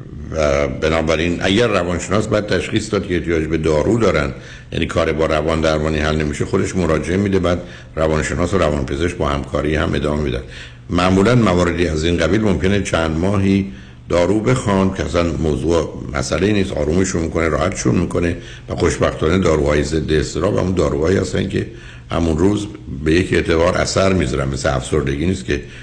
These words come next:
شش هفته طول بکشه تا کار بکنه. بنابراین می‌تونه این مشکل حل کنه. ضمناً اگر آدم‌ها مضطرب باشن به تدریج افسردگی پیدا می‌کنن، از این افسردگی عصبانیت می‌تونه بیاد بیرون،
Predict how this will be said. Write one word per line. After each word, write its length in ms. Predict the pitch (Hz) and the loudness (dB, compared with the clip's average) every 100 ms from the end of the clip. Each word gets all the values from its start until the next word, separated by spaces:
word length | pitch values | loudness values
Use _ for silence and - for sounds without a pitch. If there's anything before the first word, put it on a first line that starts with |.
| - | -10
شش 240 | - 78 | -2 0
هفته 280 | 78 64 80 | 0 0 -2
طول 240 | 76 78 71 | -2 -2 0
بکشه 420 | 67 67 64 65 | 0 -2 -2 -4
تا 140 | - | -4
کار 300 | 64 69 65 | -2 0 2
بکنه. 380 | 62 65 - 64 - - - - - - | 0 -4 -6 -10 -12 -18 -18 -18 -18 -10
بنابراین 680 | - 80 78 71 73 80 - - 82 - - - - | -2 0 2 2 2 2 -2 -2 -4 -4 -12 -10 -4
می‌تونه 280 | 87 95 | 0 2
این 100 | 87 | 2
مشکل 340 | 87 67 - 80 | 2 0 0 0
حل 120 | 78 | 0
کنه. 220 | 80 - | 0 0
ضمناً 320 | 67 87 92 | 2 2 4
اگر 320 | 117 110 87 - | 4 2 2 0
آدم‌ها 280 | 82 80 | 0 0
مضطرب 580 | 82 76 - 78 76 76 | 0 -2 -2 -4 -2 -2
باشن 420 | 76 73 - 117 131 - - - - - - - - - - 82 | -4 -4 -2 -2 -4 -10 -18 -20 -20 -20 -18 -18 -18 -16 -10 -2
به 120 | 85 | -2
تدریج 560 | - 76 69 92 98 - - - - | 2 0 2 0 0 -4 -16 -8 -4
افسردگی 540 | 67 87 78 67 113 | -2 2 2 2 2
پیدا 360 | 127 117 104 95 | 2 2 4 2
می‌کنن، 500 | 90 85 82 76 76 - - - - - | 0 0 0 0 -2 -8 -18 -20 -20 -18
از 160 | - - | -12 -2
این 120 | 92 | 0
افسردگی 1080 | 87 65 - 76 73 69 67 71 87 - - - - - | 2 0 -2 0 0 -2 -2 0 2 0 -6 -16 -16 -6
عصبانیت 640 | - 87 71 67 64 92 113 | -2 0 2 2 2 2 0
می‌تونه 300 | 196 113 107 | -2 0 2
بیاد 260 | 90 85 76 | 4 2 0
بیرون، 340 | 71 71 69 | -2 -2 -2